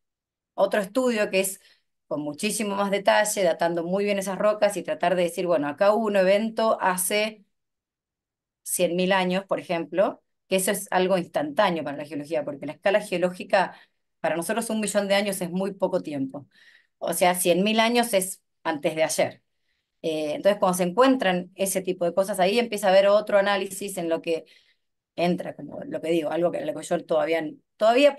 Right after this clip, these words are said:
no, no me dedico, me, me gusta, pero no, no estoy tan especializada en eso, que es analizar la paleosismicidad, y es la recurrencia de eventos. O sea, hay una cierta noción de recurrencia de eventos sísmicos. Entonces, si, por ejemplo, en San Juan o en Mendoza hubo un evento sísmico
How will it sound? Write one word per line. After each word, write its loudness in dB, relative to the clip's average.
no, -2
no -2
me 2
dedico, 2
me, -6
me -4
gusta, 0
pero -4
no, -2
no -6
estoy -2
tan -6
especializada -4
en -2
eso, -6
que 0
es -6
analizar 0
la 4
paleosismicidad, 0
y -2
es 0
la 4
recurrencia 0
de 2
eventos. -2
O -16
sea, 2
hay 2
una 0
cierta 2
noción -2
de 4
recurrencia -2
de -2
eventos 0
sísmicos. -8
Entonces, -2
si, -10
por -10
ejemplo, -4
en -12
San -12
Juan 0
o -8
en -10
Mendoza -4
hubo 0
un 2
evento 0
sísmico -8